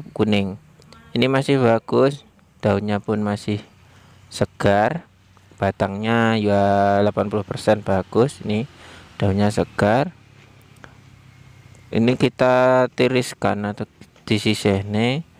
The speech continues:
Kemudian yang kuning-kuning ini kita buang saja karena sudah tidak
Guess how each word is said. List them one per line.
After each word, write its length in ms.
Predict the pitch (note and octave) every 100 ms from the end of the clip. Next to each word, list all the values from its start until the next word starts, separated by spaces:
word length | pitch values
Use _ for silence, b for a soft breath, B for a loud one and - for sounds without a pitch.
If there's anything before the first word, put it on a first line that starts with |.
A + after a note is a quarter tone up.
| b b b b
Kemudian 640 | - G#2 G2+ G2+ G#2 A2+ A2+
yang 160 | A2
kuning-kuning 640 | A2 G#2+ G#2+ A2 G#2+ G#2+ G#2
ini 240 | G#2+ A#2
kita 320 | A#2 A2 G2+
buang 400 | G2 - G2 F#2+
saja 480 | G2+ F#2+ F#2+ - G#2+
karena 560 | G#2 G2 G2 G2+ G#2 G#2+
sudah 480 | - G2 - G2 - B B B B B _ -
tidak 380 | G#2+ - G2+